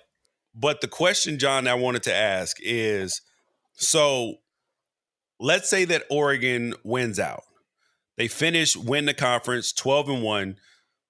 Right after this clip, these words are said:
get into the college football playoff.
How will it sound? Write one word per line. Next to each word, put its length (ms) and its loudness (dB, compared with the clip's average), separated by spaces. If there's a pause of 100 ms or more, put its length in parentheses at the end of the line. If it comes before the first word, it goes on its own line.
(420)
get 220 2
into 220 0
the 100 -2
college 300 2
football 380 0
playoff. 640 -2